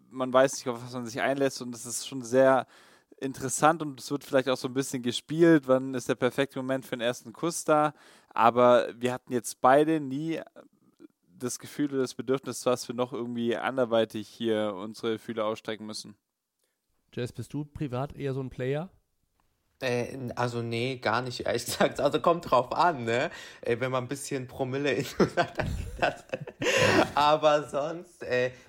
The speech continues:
Speaker 3: nee, ich bin eher die, die auch erobert, gern, also die gerne erobert wird, aber doch, also nee, ich weiß es nicht. Das ist eine gute Frage. Du, du bringst mich hier grad über mein Leben <laughs> nachzudenken,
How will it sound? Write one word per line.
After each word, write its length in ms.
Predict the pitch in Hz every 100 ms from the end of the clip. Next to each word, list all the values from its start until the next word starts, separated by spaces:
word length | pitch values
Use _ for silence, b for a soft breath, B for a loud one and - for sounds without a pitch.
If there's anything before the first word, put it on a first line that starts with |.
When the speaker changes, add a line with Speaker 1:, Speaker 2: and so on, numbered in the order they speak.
| -
Speaker 3:
nee, 300 | 113 117 117
ich 200 | 107 -
bin 140 | 120
eher 220 | 113 123
die, 200 | 120 117
die 200 | 120 120
auch 200 | 110 107
erobert, 720 | 110 104 123 139 135 135 135 -
gern, 320 | - 120 123 120
also 220 | 107 98
die 100 | 92
gerne 220 | 113 107
erobert 400 | 101 135 143 -
wird, 280 | 135 127 -
aber 460 | 113 107 107 110 - B B B -
doch, 280 | 123 180
also 240 | - 131 139
nee, 160 | 151
ich 200 | - 139
weiß 320 | - 202 240 147
es 120 | -
nicht. 120 | 117
Das 100 | 131
ist 120 | 151
eine 100 | 165
gute 220 | - 185
Frage. 400 | - - 170 156
Du, 280 | 120 135 135
du 80 | 123
bringst 420 | - 170 170 -
mich 160 | 127 139
hier 160 | -
grad 260 | - 143 147
über 140 | 135
mein 160 | 127 117
Leben 260 | 120 135 120
<laughs> 80 |
nachzudenken, 800 | 120 - - - - 160 - 160